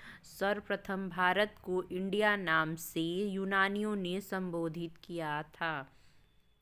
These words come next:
अगला क्वेश्चन, सांख्य दर्शन शास्त्र की स्थापना किसने की? सांख्य दर्शन शास्त्र की स्थापना कपिल ने की।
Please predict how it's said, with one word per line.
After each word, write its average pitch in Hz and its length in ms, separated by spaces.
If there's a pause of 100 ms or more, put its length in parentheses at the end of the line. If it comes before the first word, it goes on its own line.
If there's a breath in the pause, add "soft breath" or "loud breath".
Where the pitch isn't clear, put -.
(1000)
अगला 190 360
क्वेश्चन, 208 640 (380 loud breath)
सांख्य - 640
दर्शन 180 480
शास्त्र 190 540
की 214 160
स्थापना 180 760
किसने 180 500
की? 185 400
सांख्य 202 680
दर्शन 185 460
शास्त्र 190 520
की 180 400
स्थापना 180 840 (1200 loud breath)
कपिल 202 460
ने 190 280
की। 151 420